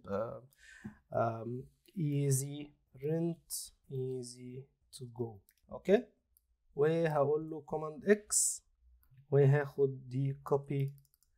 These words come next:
وهقول له صغر لي ده مثلًا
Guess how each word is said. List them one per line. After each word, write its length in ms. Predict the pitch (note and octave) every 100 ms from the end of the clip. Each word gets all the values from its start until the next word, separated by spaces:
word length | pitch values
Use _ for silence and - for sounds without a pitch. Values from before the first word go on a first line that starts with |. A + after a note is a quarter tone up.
| _ _ _
وهقول 800 | - B2+ B2+ B2 A#2+ A2+ B2 B2+ B2
له 240 | A#2+ A#2 _ _ _ _ _ _ _
صغر 500 | - B2 A#2 B2 B2
لي 160 | A#2+ A#2+
ده 280 | A#2 A#2+ A#2
مثلًا 520 | A2+ A2+ A2 A2+